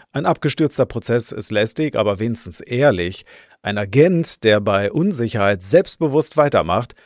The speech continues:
möchte seinem Chef gefallen, aber macht ganz sicher keinen guten Job. Und wie bei einem Mitarbeiter muss ich meinem Agenten genau so etwas beibringen. Automatisierung ist im S-A-P-Umfeld naturgemäß ein großes Thema.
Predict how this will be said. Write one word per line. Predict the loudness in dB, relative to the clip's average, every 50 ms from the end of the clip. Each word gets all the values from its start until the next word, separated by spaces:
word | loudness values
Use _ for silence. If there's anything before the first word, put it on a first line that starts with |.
| _ _ _ _ _
möchte | -8 -6 -6 -4 -4
seinem | 0 0 0 0 0 -2
Chef | -4 -2 -2 -2 -2 -4 -12
gefallen, | -14 -10 -6 -4 -4 -2 -2 -4 -4 -6 -10 -14 _ _ _
aber | _ -4 0 0 0 0
macht | 0 -4 -6 -6 -18 _ _ -2
ganz | -2 -2 0 -2
sicher | -4 -4 -4 -4 -6
keinen | -6 -6 -8 -8 -6
guten | -8 -10 -12 -8 -8 -8
Job. | -2 -2 -2 -4 -4 -10 _ _ _ _ _ -20 _ _ _ -20 -20 _ _ _ _ _ _ _ _
Und | -4 -2 0
wie | 0 4
bei | 6 8 8 8
einem | 6 4 4 2
Mitarbeiter | 2 2 4 4 4 4 4 2 2 4 2 2 2
muss | 2 0 -2 -2 -4
ich | -4 -6 -4
meinem | -2 -2 -2 -2 -4
Agenten | -4 -4 -6 -6 -6 -6 -8 -8 -10 -8
genau | -8 -6 -6 -4 -6 -6 -6
so | -10 -8 -4 -2 -2 -2 -2 -6 _
etwas | -10 -10 -4 -4 -4 -4 -4 -8
beibringen. | _ -12 -12 -12 -10 -10 -10 -12 -12 -14 -18 _ _ _ _ _ _ _ _ _ -20 -20 -6 _
Automatisierung | 2 4 4 6 4 4 4 4 2 4 4 6 6 6 4 2
ist | 0 -2 -2
im | -2 0
S-A-P-Umfeld | -2 -2 -2 -4 -6 -4 -4 -4 -4 -4 -4 -2 -2 -2 0
naturgemäß | -2 -6 -8 -6 -6 -6 -6 -4 -4 -6 -6 -6 -6
ein | -6 -10 -10 -10 -10
großes | -8 -8 -6 -6 -6 -6 -8 -8 -10 -10
Thema. | -8 -10 -10 -10 -10 -12 -12 -14